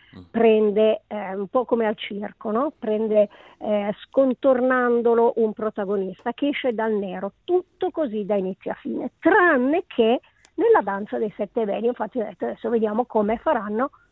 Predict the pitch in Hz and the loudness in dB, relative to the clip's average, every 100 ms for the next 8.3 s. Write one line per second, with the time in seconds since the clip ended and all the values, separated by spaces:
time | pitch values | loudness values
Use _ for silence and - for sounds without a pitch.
0 | - 202 185 185 196 285 233 185 226 - | -14 -10 -8 -8 -4 2 2 2 -8 -6
1 | 254 208 202 _ - - - 330 294 240 | -2 -2 -4 _ -20 -12 0 2 4 2
2 | 277 - 349 320 240 226 226 208 190 180 | 0 -2 0 2 2 2 -2 -4 -4 -6
3 | 190 196 190 - 233 233 294 330 359 _ | -6 -6 -6 -8 -8 -4 0 -2 -4 _
4 | _ - _ _ - 92 202 208 208 185 | _ -20 _ _ -20 -6 0 2 0 -2
5 | 226 349 370 370 - 285 294 294 269 262 | -2 0 0 -6 -6 -4 -6 -4 -4 -2
6 | 277 254 247 214 220 - 208 208 220 202 | -2 -2 -2 -4 -6 -8 -8 -6 -4 -2
7 | 185 190 202 202 196 185 - - 214 208 | -2 -2 -2 0 -2 -6 -10 -8 -6 -4
8 | 202 - | -6 -6